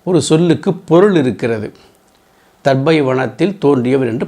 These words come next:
பொரு-, பொருள் இருக்கிறது. அப்படி இருக்கும் பட்சத்தில் நாம் இந்த சரகண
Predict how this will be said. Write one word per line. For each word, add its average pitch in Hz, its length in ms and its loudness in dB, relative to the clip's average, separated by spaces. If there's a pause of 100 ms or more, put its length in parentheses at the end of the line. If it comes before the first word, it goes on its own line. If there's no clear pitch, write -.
பொரு-, 127 320 0
பொருள் 135 260 2
இருக்கிறது. 104 440 -4 (920)
அப்படி 165 320 -2
இருக்கும் 190 360 -2
பட்சத்தில் 127 580 -2 (240)
நாம் 147 280 2
இந்த 131 200 -4
சரகண 180 540 0